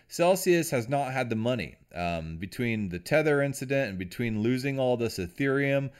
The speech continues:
on, uh, DeFi, uh, on, on, uh, on hacks and on, um, you know, the staking platform losing their keys, and then the eth platform having, you know, their Ethereum locked up while staked eth loses its value.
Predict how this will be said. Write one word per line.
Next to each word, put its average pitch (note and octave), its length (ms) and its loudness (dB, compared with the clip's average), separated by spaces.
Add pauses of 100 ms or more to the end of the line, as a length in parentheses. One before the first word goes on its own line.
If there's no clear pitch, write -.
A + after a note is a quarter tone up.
(160)
on, F2 280 -2
uh, D#2+ 160 -2 (100)
DeFi, C3 320 0
uh, A#2+ 540 -2
on, G2+ 240 -4
on, F#2+ 240 -2
uh, E2+ 240 0
on F2 140 -4
hacks A#2+ 640 -2 (280)
and F#2+ 240 -2
on, F2+ 340 -2
um, D#2 320 -4 (380)
you F2 160 -6
know, D#2 300 -2
the D#2+ 220 -12
staking C#3 840 0 (540)
platform C3 480 0
losing A#2+ 360 0
their F#2+ 100 -2
keys, C#3+ 560 2
and G2+ 140 -2
then F2+ 120 -2
the F2 160 -4
eth C#3+ 320 -2
platform C3+ 840 -2
having, A2 520 -2 (280)
you F#2+ 120 -4
know, F#2 60 0
their B2+ 240 2
Ethereum C3 400 -2
locked B2+ 380 -2
up C3+ 200 2
while F#2+ 220 0
staked B2 420 -2
eth C3 220 -4
loses A#2 480 -4
its E2+ 140 -10
value. C3+ 580 2